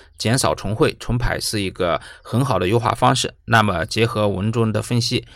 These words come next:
你能总结出来为什么减少重绘、重排能优化外部性能吗？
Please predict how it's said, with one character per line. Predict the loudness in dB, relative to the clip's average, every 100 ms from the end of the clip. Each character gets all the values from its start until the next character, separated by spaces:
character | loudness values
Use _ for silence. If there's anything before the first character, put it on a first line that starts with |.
| -20 0
你 | 4
能 | 6
总 | 6 4
结 | 4
出 | 4 6
来 | 6
为 | 6 4
什 | 2 -2
么 | -4
减 | -2 -2
少 | 0 -2 -4
重 | -4 0
绘、 | 0 0 -2
重 | -2
排 | 0 -2 -4 -8
能 | -8 -4
优 | 0 0
化 | 2 4
外 | 4
部 | 4
性 | 0
能 | 0
吗？ | 0 -2